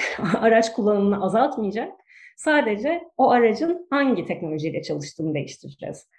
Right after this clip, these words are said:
Böyle bir durumda şimdi elektrikli araçların da kullanacağı birçok enerji, e, birçok kaynak var. Yani lityum mesela en büyük meselelerden bir tanesi. Bu lityum nereden gelecek?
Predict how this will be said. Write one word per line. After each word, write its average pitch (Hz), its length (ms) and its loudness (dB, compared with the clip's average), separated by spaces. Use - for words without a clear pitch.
Böyle 214 600 4
bir 196 80 0
durumda 185 520 -2
şimdi - 180 -4
elektrikli 202 680 -2
araçların 214 580 0
da - 120 -4
kullanacağı 208 680 -2
birçok 254 420 -2
enerji, 196 440 0
e, 180 240 0
birçok 247 320 -6
kaynak 214 440 -2
var. - 220 -14
Yani 160 220 -2
lityum 247 500 0
mesela - 460 -8
en 226 240 4
büyük 208 180 -6
meselelerden 185 720 -4
bir - 40 -14
tanesi. - 400 -12
Bu 262 120 2
lityum 254 380 0
nereden 214 420 2
gelecek? - 520 -16